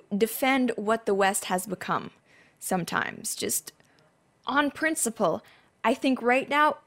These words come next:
a crusade may be exactly what we need.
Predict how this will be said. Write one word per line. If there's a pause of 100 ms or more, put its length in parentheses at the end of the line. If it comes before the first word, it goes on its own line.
(160)
a
crusade
may
be
exactly (280)
what
we
need.